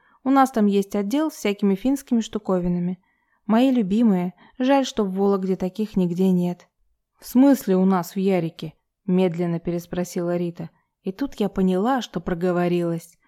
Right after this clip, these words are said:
«Ну, это у твоих родителей там магазин?» предположила она. «Ага. А тут что не откроют?» «Откроют, может, потом». «Так ты на выходных ещё и в Ярик успела съездить?» «Да, с мамой по делам». «Понятно».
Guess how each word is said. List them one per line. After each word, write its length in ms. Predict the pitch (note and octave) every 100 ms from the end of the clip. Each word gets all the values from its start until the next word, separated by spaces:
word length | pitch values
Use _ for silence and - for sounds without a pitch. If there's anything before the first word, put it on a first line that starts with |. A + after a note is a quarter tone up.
| _ -
«Ну, 340 | D4 C#4 B3+
это 540 | A#3+ B3 A3 G3+ - _ -
у 100 | G3+
твоих 300 | G3+ A3+ A#3+
родителей 480 | B3 B3+ E4+ D4+ G#3+
там 180 | G3 F#3
магазин?» 580 | F3+ F#3+ F3+ F3+ E3 - _ _ _
предположила 720 | E3+ - F#3 F3+ F3 F3+ F3
она. 320 | F3 F3 E3 _
«Ага. 480 | G3+ G#3 A#3 B3 B3 _ _ -
А 140 | C#4
тут 260 | C#4 C#4 C#4+
что 180 | - C4
не 140 | B3
откроют?» 640 | A#3+ - A#3 A#3 A3 A3 - - _ _
«Откроют, 560 | F#4+ F#4 - F#4+ D4 G3+
может, 320 | F#3+ F3+ -
потом». 500 | G3 F#3+ F#3+ F3+ E3 _ _ _ _ _
«Так 200 | G#3+ G#3+
ты 160 | C#4+
на 120 | D4+ B3+
выходных 500 | A#3+ B3 A#3 D4+ B3
ещё 240 | G#3 C4+
и 120 | B3+
в 40 | G#3
Ярик 360 | C4 F4+ D#4+
успела 400 | B3+ - A3+ G3
съездить?» 600 | F#3 F#3+ F#3+ F3 E3+ - _ _ _ -
«Да, 280 | D4 D4+ A3+
с 160 | -
мамой 300 | D4 B3 G3
по 100 | F#3
делам». 480 | G3 A#3 G3+ F3+ - _ _
«Понятно». 580 | - B3+ G#3 G#3 G3